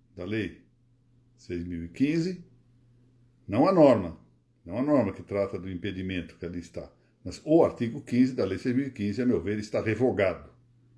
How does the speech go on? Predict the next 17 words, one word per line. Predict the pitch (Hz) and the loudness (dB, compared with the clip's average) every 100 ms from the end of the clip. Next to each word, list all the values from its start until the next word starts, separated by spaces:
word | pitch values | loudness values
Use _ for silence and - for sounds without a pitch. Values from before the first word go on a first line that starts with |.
| _ _ _ _ - | _ _ _ _ -6
A | 101 | 0
norma | 107 143 175 175 | 6 8 8 6
não, | 147 107 78 - _ _ _ | 4 4 0 -12 _ _ _
mas | 95 92 - - - - | -10 -8 -10 -18 -20 -4
o, | 117 113 - | -4 -4 -6
a | 104 | -8
fonte | - 147 139 123 | 2 4 6 4
legal | 104 117 135 | 2 4 4
sim. | - 107 - - - - - | 2 -8 -14 -20 -20 -20 -20
Então | - | -4
vamos | 190 196 - | 0 2 2
começar | - 151 123 151 151 - _ _ _ _ - - - - | 2 2 4 6 4 2 _ _ _ _ -20 -20 -20 -6
pela | 131 135 135 120 87 - - - _ _ - | 0 2 2 2 -2 -10 -20 -20 _ _ -14
leitura | - 117 113 147 117 | 0 0 2 4 4
desse | 98 92 | 4 0
artigo | 110 - 131 | -2 0 -2
quinze | 139 131 139 143 151 | -2 2 2 2 -4